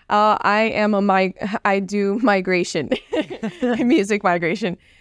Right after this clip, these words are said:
So this year I've been focused a lot on mission trips. So I've been able to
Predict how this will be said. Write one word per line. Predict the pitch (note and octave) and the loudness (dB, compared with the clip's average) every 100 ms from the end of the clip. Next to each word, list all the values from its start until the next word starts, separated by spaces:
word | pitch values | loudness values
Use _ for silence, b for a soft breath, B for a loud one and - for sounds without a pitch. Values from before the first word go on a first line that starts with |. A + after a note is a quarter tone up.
| B B | B B
So | A3 G#3 G3+ G3+ | 2 4 4 2
this | G#3 G#3+ A3 | 0 -2 0
year | A#3+ A3+ A3 - | 0 2 2 2
I've | F#3+ | 0
been | F#3+ G3+ | 0 -2
focused | - F#3 A3 G3 - | 0 0 0 -2 -2
a | |
lot | F3 E3+ F3+ - | 0 2 0 0
on | E3+ E3+ | -2 -2
mission | E3+ - A3+ | -2 0 -2
trips. | A3+ G3+ - - - _ _ | 0 -2 -4 -12 -16 _ _
So | - - F#3 | -8 -2 0
I've | F3+ | 2
been | F#3 F3+ | 0 -2
able | F3 F3+ | 0 -2
to | - F3+ E3+ D#3+ | -2 -2 -2 -2